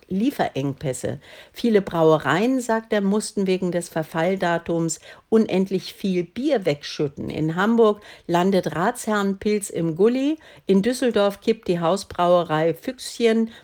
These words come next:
zweitausend bis dreitausend Liter Altbier weg. Georg Rittmeier vom Verband der privaten Brauereien in Bayern sagt, mittlerweile ist es so, dass die Brauereien das Bier vom Großhandel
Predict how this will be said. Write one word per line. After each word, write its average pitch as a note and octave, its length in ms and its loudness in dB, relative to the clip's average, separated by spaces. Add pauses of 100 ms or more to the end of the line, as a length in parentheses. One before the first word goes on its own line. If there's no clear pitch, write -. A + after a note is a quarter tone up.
(160)
zweitausend G3+ 680 0
bis F3+ 160 -4
dreitausend F3 680 -2
Liter D#3+ 380 -2
Altbier A3 460 -2
weg. B3 320 -4 (480)
Georg F#3+ 380 6
Rittmeier G#3+ 580 2
vom F#3 240 -2
Verband E3 500 -2
der F#3 100 0
privaten D#3+ 540 -4
Brauereien D#3 580 0
in D#3 180 0
Bayern B3 440 0
sagt, A#3 380 -2 (300)
mittlerweile F#3+ 640 0
ist - 220 -4
es D#3+ 100 -8
so, F3 100 -2
dass E3+ 220 -2
die F3 80 -4
Brauereien D3+ 600 -2
das D3+ 180 -4
Bier D#3+ 240 -2
vom D3+ 240 -2
Großhandel F3 760 -2